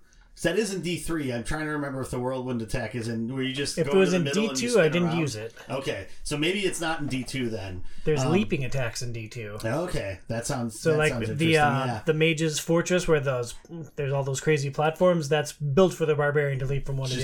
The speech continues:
Speaker 2: the other.
Speaker 1: jump around to it, yeah. You
Speaker 2: Yeah.
Speaker 1: men-, yeah, you mentioned that when we were playing through that, that it was <laughs> so much easier to traverse that, um, that way.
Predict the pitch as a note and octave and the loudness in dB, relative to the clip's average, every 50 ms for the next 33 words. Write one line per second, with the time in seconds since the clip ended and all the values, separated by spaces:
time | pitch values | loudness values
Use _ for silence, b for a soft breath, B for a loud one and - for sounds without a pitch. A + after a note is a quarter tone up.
0 | C3 A#2+ C3 A#2+ A#2+ A#2+ B2+ B2 A#2 A#2+ A#2 A2+ - B2 A2+ A2 A#2 A#2+ B2 A#2 | -2 0 0 0 0 0 0 0 -2 -2 -2 -2 -2 -2 -2 -2 -2 -4 -2 -2
1 | A#2 B2 C3+ E3 F3 E3 E3 F3 D#3 D3+ D3 D3+ D3+ D3+ D#3 D3+ D3 D3 D3 C3 | -2 -2 -2 -2 -2 -2 -2 -2 0 0 0 0 0 0 0 -2 -2 -2 -4 -4
2 | B2+ B2 A#2+ B2 B2 A#2+ A2+ - B2+ A#2+ A2+ A2 - C3+ B2 A2+ A2+ G#2+ - A#2 | -4 -4 -4 -4 -4 -4 -4 -4 -4 -4 -4 -4 -4 -4 -4 -2 -4 -4 -6 -6
3 | A2 A2+ A2+ G#2+ - - - F3 C#3+ - E3+ E3 - F3 D#3+ A#2+ D3+ D#3+ C#3+ C#3+ | -6 -4 -2 0 0 2 2 2 2 0 0 0 0 -2 0 0 0 0 0 -2
4 | - - D3 C#3 B2+ C#3 C#3+ C3+ - - A#2+ A#2 A#2+ - - - b b b b | -2 -2 -2 0 0 0 -2 -2 -2 -4 -4 -4 -4 -4 -4 -4 b b b b
5 | b b b b C#3 B2+ B2 A#2+ A2 A2 A2 A2 B2 G#2+ A2+ B2 B2+ A#2 G#2+ G2+ | b b b b -2 -2 -2 0 -2 -2 0 0 -2 -2 -2 -4 -4 -4 -2 -2
6 | G2+ G#2 - | -4 -4 -6